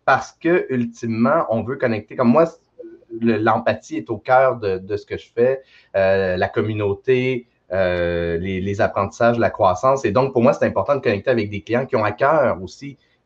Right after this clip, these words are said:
de, de faire une différence, d'accompagner, de, de, de faire grandir leur, leurs clients. C'est quelque chose qui, puis c'est quelque chose que je, que j'ai réalisé en nommant comme ça,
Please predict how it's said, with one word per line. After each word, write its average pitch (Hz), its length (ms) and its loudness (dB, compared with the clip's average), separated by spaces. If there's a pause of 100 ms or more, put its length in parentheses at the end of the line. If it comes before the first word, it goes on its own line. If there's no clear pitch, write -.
de, 92 260 0
de 87 140 -6
faire 110 200 2
une 101 100 -4
différence, 113 440 -2
d'accompagner, 107 720 0
de, 98 260 0
de, 85 200 -4
de 80 120 -10
faire 101 180 -6
grandir 110 560 -2
leur, 90 300 -2
leurs 101 180 -4
clients. 104 220 -8
C'est - 140 -16
quelque 120 160 -2
chose 151 200 -2
qui, 113 140 -6
puis - 100 -8
c'est 127 120 0
quelque 120 180 2
chose 160 180 2
que 123 140 4
je, 110 280 2 (240)
que 123 100 2
j'ai 120 120 4
réalisé 117 460 2
en 143 180 4
nommant 135 400 4
comme 113 140 0
ça, 139 160 -6